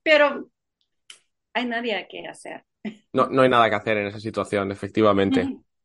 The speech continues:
Speaker 1: Sí.
Speaker 2: Bueno, Maribeth, eh, estamos grabando un domingo, así que no quiero entretenerte mucho tiempo, que estoy seguro de
Speaker 1: Ok.
Speaker 2: que tendrás mogollón de cosas que hacer, porque siempre estás haciendo muchas, muchas cosas.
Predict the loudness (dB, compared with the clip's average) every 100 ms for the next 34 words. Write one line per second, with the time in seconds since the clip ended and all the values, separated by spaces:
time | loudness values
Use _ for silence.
0 | _ _ -20 -16 -12 -12 -14 -20 0 2
1 | 4 0 -4 0 2 2 0 -4 -2 2
2 | 4 4 2 2 0 -2 0 2 2 4
3 | 2 4 2 2 2 0 -2 -8 -4 -4
4 | 0 0 0 -2 -4 -4 -6 -6 -4 -2
5 | -2 -4 -2 -2 -2 -4 -6 -6 -8 -10
6 | -8 -6 -2 2 2 2 0 -2 -2 -2
7 | -4 -8 -6 -2 2 2 2 0 0 -2
8 | -4 -4 -6 -2 -2 -4 -8 -10 -4 -6
9 | -6 -14 -12 -8 -6 -2 2 2 2 2
10 | 2 0 -6 -4 0 2 2 4 2 4
11 | 0 -2 -4 -4 -4 -2 -2 -2 -8